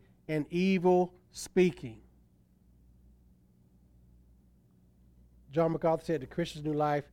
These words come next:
can't grow unless sin is renounced." He said that in his commentary on that verse.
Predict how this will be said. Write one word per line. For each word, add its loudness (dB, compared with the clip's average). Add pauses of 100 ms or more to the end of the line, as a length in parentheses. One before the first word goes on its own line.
(380)
can't -6
grow -4
unless -8
sin -6
is -10
renounced." -14 (3500)
He -16
said -6
that 0
in -2
his -8
commentary -6
on -8
that -14
verse. 2